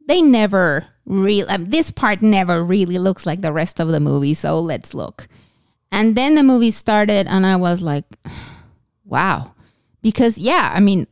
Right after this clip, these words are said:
of course they used D N R, but they softened everything,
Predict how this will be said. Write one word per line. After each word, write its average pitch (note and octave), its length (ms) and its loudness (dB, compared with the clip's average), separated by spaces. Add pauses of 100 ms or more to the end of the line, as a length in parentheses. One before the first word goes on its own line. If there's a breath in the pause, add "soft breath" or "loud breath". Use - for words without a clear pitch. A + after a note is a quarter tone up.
of - 180 -8
course E4 360 2
they B3+ 120 2
used A#3 420 4
D G#3 180 0
N F#3+ 140 2
R, F#3 300 2 (600 soft breath)
but A3+ 300 -2
they A3+ 160 2
softened A#3+ 500 0 (100)
everything, D4 800 0